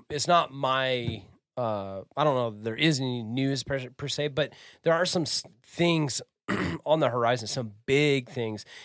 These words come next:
And so, um, I've definitely been praying, uh, about it, about, you know, for the Victory House, irregardless. I mean, I feel like that's something that we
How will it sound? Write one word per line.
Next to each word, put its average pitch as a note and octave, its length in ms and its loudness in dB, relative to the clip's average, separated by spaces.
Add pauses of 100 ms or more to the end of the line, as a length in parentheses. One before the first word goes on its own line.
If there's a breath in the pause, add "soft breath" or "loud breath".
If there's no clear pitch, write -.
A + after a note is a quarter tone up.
And F3+ 120 2
so, E3 380 4 (300 loud breath)
um, C3 480 4
I've D#3 240 4
definitely C#3 340 2
been B2 140 -2
praying, B2 640 0
uh, A#2 220 -4
about D#3 380 4
it, F3+ 140 2
about, B2+ 520 2
you C3+ 100 -4
know, B2+ 100 2
for D3+ 500 0
the C3+ 120 -6
Victory C#3 300 -4
House, C#3 360 2 (160)
irregardless. C3 800 -2
I A#2+ 40 -4
mean, A#2+ 260 -4 (320)
I A#2+ 80 -8
feel C#3+ 160 -4
like B2+ 100 -2
that's A#2 140 -4
something A#2+ 240 -4
that B2+ 140 -4
we A#2+ 300 -6